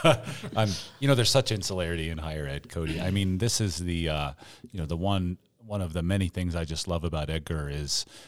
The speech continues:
all of these different backgrounds that he brings to bear on seeing the larger picture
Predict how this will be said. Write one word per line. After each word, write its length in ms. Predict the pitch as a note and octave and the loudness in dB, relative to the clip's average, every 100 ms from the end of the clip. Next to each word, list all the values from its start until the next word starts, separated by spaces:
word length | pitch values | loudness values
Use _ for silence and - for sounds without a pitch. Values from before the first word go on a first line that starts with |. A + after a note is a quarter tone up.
| - | -10
all 320 | - G#2 C3 B2+ | 4 6 8 6
of 140 | F#2+ | 4
these 240 | G#2 F2+ | 2 0
different 540 | - G2+ - F#2+ F2+ - | 0 -2 0 -2 -2 -4
backgrounds 640 | E2+ E2 - F2 D#2+ D#2 | -4 -4 -2 -2 -2 -4
that 120 | - D#2+ | -4 -2
he 120 | E2+ | -4
brings 460 | D2+ E2+ E2+ F2 - | -2 -4 -2 -4 -4
to 100 | - | -6
bear 480 | - D2+ D2+ D#2 - | -6 -6 -4 -4 -6
on 260 | F#2 D2+ C#2+ | -6 -6 -2
seeing 520 | - G#2 G2 F#2 E2+ | 0 2 2 2 0
the 100 | D#2 | -2
larger 480 | D#2+ D#2+ D#2 - D2 | 0 0 0 -2 -4
picture 640 | - E2 - D#2+ C2 | -4 -6 -4 -4 -6